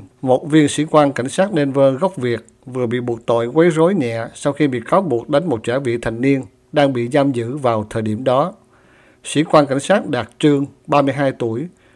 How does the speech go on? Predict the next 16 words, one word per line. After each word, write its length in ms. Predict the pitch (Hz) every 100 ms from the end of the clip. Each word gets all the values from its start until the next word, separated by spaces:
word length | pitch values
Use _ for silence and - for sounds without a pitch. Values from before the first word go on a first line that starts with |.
| _
bị 140 | 127 127
buộc 220 | 127 123
tội 160 | 120
đánh 260 | 127 139 208
người, 280 | 135 123 107 _ _ _ -
nạn 200 | 127 143
nhân 180 | 151 147
chưa 120 | 151
được 160 | 127
nhận 280 | 135 117 139
dạng 260 | 123 117 139
danh 160 | 139
tính 300 | 135 147 208 240
do 140 | 143
tuổi 220 | 123 117
tác. 260 | 131 147 202